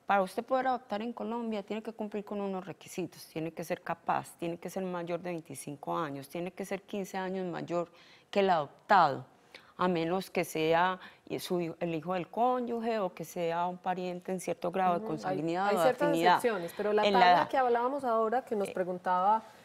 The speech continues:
Speaker 2: nuestra televidente de trece años, muy interesada en el tema, sí tiene todo que ver.
Speaker 1: Exactamente. Entonces, se tienen que comprobar unos requisitos de idoneidad.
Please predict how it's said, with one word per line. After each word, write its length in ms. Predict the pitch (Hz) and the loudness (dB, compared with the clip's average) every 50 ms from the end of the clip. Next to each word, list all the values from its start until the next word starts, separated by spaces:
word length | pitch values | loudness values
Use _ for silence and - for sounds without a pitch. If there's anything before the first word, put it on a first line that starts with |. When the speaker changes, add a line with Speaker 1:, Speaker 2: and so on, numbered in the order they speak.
| - - - | -20 -6 -6
Speaker 2:
nuestra 300 | 196 190 - - 208 202 | -6 -4 0 0 -2 0
televidente 560 | - 208 196 196 190 196 190 185 180 - 226 | 0 -2 -2 0 0 -2 -2 -4 0 2 2
de 100 | 233 220 | 2 2
trece 400 | 226 214 202 196 180 - 233 220 | 2 2 2 2 2 2 2 2
años, 320 | 214 190 175 196 240 277 277 | 2 2 0 -2 -4 -2 -2
muy 160 | 220 185 180 | -4 -4 -6
interesada 500 | 190 - 208 185 175 170 - 180 175 180 | -6 -6 -6 -6 -6 -6 -6 -8 -6 -4
en 100 | 185 202 | -4 -4
el 120 | 202 202 | -4 -4
tema, 360 | - - 220 196 185 196 208 214 - - - _ | -4 -4 -4 -4 -4 -4 -6 -8 -12 -20 -20 _
sí 160 | - - 208 | -2 -2 -2
tiene 220 | - - 175 165 160 | 0 0 -4 -4 -4
todo 140 | - 170 - | -8 -8 -6
que 100 | - 185 | -4 -2
ver. 180 | 180 170 - - - - | 0 0 -2 -4 0 2
Speaker 1:
Exactamente. 1120 | 202 196 190 180 175 170 - - 170 156 151 - - - - 160 160 165 151 139 135 165 | 2 4 6 4 4 2 2 2 2 2 2 0 -10 -6 -4 -2 -2 0 -2 -2 -2 -4
Entonces, 220 | 175 - 254 277 | 0 0 0 2
se 100 | 277 277 | 2 0
tienen 280 | - - 233 220 233 240 | 2 2 2 2 2 0
que 120 | - 262 | -2 -4
comprobar 580 | - - 254 247 240 233 240 220 202 190 180 175 | 0 0 0 0 0 -4 0 0 2 4 4 2
unos 260 | 190 214 233 233 220 | 2 -2 -2 -4 -4
requisitos 920 | - 220 226 220 - - 240 214 - - - 208 196 196 - 220 214 190 170 | -4 -6 -6 -8 -6 -6 -6 -6 -6 -6 -6 -6 -6 -4 -2 0 0 0 0
de 80 | 185 185 | 0 0
idoneidad. 840 | 180 160 160 170 160 160 165 165 160 156 160 196 196 175 147 - | 0 0 -2 -4 -4 -2 -2 -2 -2 -2 2 2 2 2 2 0